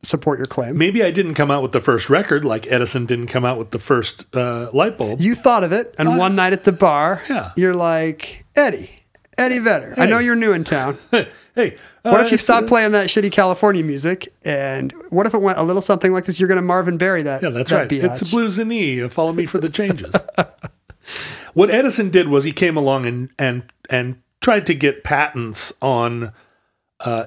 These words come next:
Speaker 2: innovations, you know, some, some improvements in the performance of light bulbs.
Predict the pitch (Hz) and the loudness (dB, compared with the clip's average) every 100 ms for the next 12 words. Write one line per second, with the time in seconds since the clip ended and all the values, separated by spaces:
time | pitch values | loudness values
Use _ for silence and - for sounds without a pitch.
0 | - 180 160 123 147 139 - 120 98 95 | -2 0 2 2 2 0 -4 -6 -6 -10
1 | 95 - 127 117 104 98 123 110 120 - | -10 -8 -4 -2 -2 -2 -2 -4 -8 -4
2 | 127 117 117 120 - 196 143 110 107 - | -2 -2 -4 -4 2 2 2 -4 -4 -8
3 | - - 127 117 113 104 98 110 120 104 | -10 -6 -4 -2 -4 -6 -6 -4 -4 -2
4 | 101 107 101 101 104 92 104 | -6 -6 -6 -8 -8 -10 -12